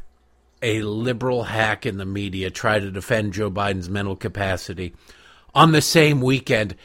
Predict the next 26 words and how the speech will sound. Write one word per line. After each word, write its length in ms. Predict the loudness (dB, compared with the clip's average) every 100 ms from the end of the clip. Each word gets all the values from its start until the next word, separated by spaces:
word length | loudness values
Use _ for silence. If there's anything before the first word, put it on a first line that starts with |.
| -20
he 220 | -6 -2 -2
falls 680 | -2 2 4 4 2 0 -2
over 680 | 0 0 -2 -4 -6 -8 -12 _ _ _ _ _ _ -2
because 500 | -2 2 4 4 2
he 120 | -4
can't 360 | -2 -2 -2
remember 460 | -2 -2 -2 -2 -4
which 280 | -2 -4 -6
foot 300 | -6 -4 -2
is 140 | -2
already 400 | 0 0 0 -2
on 140 | -2 -4
the 80 |
ground 360 | -6 -4 -2 -2
and 100 | -4
he 60 | -4
thinks 280 | -4 -6 -6
he 100 | -6
needs 260 | -6 -6
the 140 | -6 -6
other 220 | -6 -8
foot 200 | -10 -10
down 200 | -12 -12
on 100 | -12
the 80 | -14
ground. 320 | -16 -18